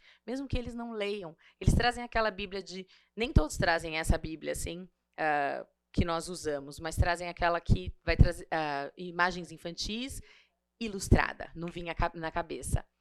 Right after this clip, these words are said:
A Bíblia ilustrada. E eles vão acompanhar a história da Bíblia deles, mas eles vão entender que essa história está na Bíblia. Isso é muito importante. Por mais que você use outros materiais, tem que falar que tá na Bíblia.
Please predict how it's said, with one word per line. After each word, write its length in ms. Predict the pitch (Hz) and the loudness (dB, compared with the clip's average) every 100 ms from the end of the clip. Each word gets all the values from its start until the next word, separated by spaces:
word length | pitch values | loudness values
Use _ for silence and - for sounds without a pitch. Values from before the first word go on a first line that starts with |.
| _ _ | _ _
A 80 | 180 | 2
Bíblia 280 | 202 180 190 | 2 -4 -6
ilustrada. 680 | 190 - 185 156 147 151 _ _ | -6 2 4 4 2 -6 _ _
E 80 | 226 | -8
eles 160 | 254 254 | -6 -4
vão 100 | 247 | -4
acompanhar 440 | 254 285 254 254 | -2 0 0 0
a 40 | 254 | -6
história 400 | - 233 233 240 | 0 2 2 0
da 80 | 226 | -4
Bíblia 320 | 220 208 240 | -6 -6 -6
deles, 480 | 202 180 160 - - - - - | -4 -4 -6 -10 -12 -18 -20 -8
mas 140 | 202 | -6
eles 160 | 226 220 | -6 -6
vão 100 | 226 | -2
entender 340 | 233 208 202 | 0 0 -4
que 100 | 214 | -4
essa 120 | 208 | -4
história 320 | 220 - 220 226 | -6 0 0 2
está 220 | - 185 | 2 2
na 100 | 170 | 0
Bíblia. 460 | 151 135 135 127 - _ _ _ _ _ - | -2 -4 -8 -8 -10 _ _ _ _ _ -8
Isso 160 | 170 170 | 2 2
é 40 | |
muito 200 | 175 190 | 2 -8
importante. 560 | 190 190 - 175 160 - | 4 2 4 -4 -4 -8
Por 140 | 147 | -4
mais 160 | 151 - | -4 -6
que 80 | |
você 240 | 214 214 175 | -10 -6 -6
use 300 | 151 147 147 | -6 -8 -8
outros 300 | 147 - 147 | -8 -14 -18
materiais, 540 | 139 - 160 196 196 - - _ | 0 2 4 4 2 -12 -20 _
tem 140 | - 170 | 8 8
que 100 | 180 | 0
falar 300 | 185 170 196 | 2 2 2
que 100 | 175 | -2
tá 100 | 294 | -4
na 120 | 330 | -2
Bíblia. 420 | 233 147 135 | -4 -4 -10